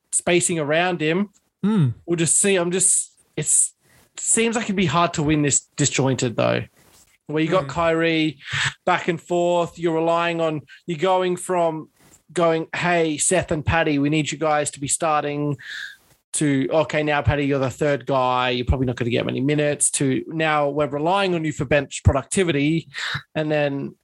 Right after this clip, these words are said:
Speaker 1: "Ben, you're gonna play more of a distributor role when Kyrie's not there. And now you're not involved." I know, like, they have the personnel to do it.
Speaker 2: Hmm.
Speaker 1: I just, we've never seen a team do it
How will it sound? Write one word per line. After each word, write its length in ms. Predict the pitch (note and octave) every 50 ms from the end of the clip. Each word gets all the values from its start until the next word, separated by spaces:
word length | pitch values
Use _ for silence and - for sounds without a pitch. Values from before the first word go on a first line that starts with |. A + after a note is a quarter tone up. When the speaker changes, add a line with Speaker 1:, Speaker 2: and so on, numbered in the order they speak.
| - -
Speaker 1:
"Ben, 380 | - F3+ F3 E3+ E3+ E3 E3 D#3+
you're 80 | E3 D3+
gonna 140 | E3+ E3 D3+
play 240 | - - F3 E3+
more 240 | E3+ E3+ E3+ F3 E3+ E3
of 100 | D3+ D#3
a 60 | D#3+
distributor 520 | C3+ D3+ D3 - - F#3 F3 F3 F3 E3+ D#3+
role 400 | D3+ D#3+ E3 E3 D#3+ E3 E3 D3+
when 140 | D#3 D3+
Kyrie's 440 | C#3+ - E3 D3+ D3 D3 D3 C3 A#2+
not 200 | C3 C3 B2+ -
there. 560 | - F3 F3+ F#3 F3+ F3+ F3 F3 F3 E3+ D#3+ - _ _ - _ _
And 120 | - D#3+ D#3+
now 80 | E3
you're 160 | D#3 D3+ D3 C#3+
not 160 | C#3 C3+ B2
involved." 480 | C#3+ C#3 C#3 D#3+ E3+ F3 F3+ E3+ D3+
I 80 | F#3+ G3
know, 160 | G3+ A3+ A#3+
like, 200 | A3+ A3 G3 F#3+
they 100 | - G3+
have 180 | F#3+ G3+ A#3 A3+
the 80 | A3
personnel 420 | - - G#3 F#3+ - - F#3+ F3 E3+
to 100 | - D3+
do 280 | C3 - - D#3 D#3 F#3
it. 160 | A#3 C#4+ - - _ _ _ _ _ _ D3+ C3 C#3+
Speaker 2:
Hmm. 180 | C#3 E3 D#3+ D3 C3
Speaker 1:
I 100 | D#3 F#3
just, 320 | F3+ E3+ G3 F3 - - - _ _ _ _ _ - - - _ _ _ _ _ _ _ - - - _
we've 280 | - E3+ G3 F#3+ E3 E3
never 240 | F#3+ G#3 A3 A3 G#3+
seen 280 | - - G#3+ G3+ G3
a 40 | G3
team 640 | F#3 - - E3+ F3+ F3+ F3 E3+ E3 D#3+ D3 C#3 - _ _ - - - - C#3 C#3 - - _ _
do 240 | - F#3 F3+ E3 E3+
it 120 | D#3+ -